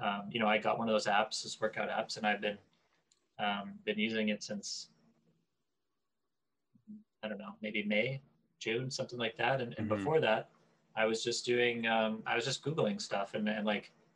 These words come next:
Speaker 1: you know, celebrities were posting workouts, and athletes were like, "Do this for fifteen minutes a day," or, or, you know, "Do this for half an hour," YouTube videos and that kind of thing. So, um, you know, there, there's, there's so much stuff. I always thought, like, "Well, I'm not gonna go to a gym." That, you know,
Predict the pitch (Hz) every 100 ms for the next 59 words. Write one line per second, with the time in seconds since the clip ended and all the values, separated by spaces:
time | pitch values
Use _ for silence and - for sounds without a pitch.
0 | - 113 120 - 120 131 135 110 - 107
1 | - 110 - 110 104 104 104 107 104 -
2 | - 107 - 117 - 110 107 98 - _
3 | _ _ _ - 139 170 156 - - 143
4 | 143 - 139 131 127 - 120 135 110 101
5 | 104 101 98 - 113 - _ - 110 104
6 | 127 127 120 113 135 - 120 120 110 104
7 | 101 98 127 120 113 107 113 104 - 113
8 | 113 110 107 - 107 - _ _ _ -
9 | - 127 101 - _ _ _ _ 120 110
10 | 104 101 101 - _ _ 131 117 123 131
11 | 127 - - 123 - 156 131 185 147 117
12 | 120 117 120 113 110 101 120 123 123 127
13 | - 113 113 104 101 113 104 101 107 -
14 | - 117 101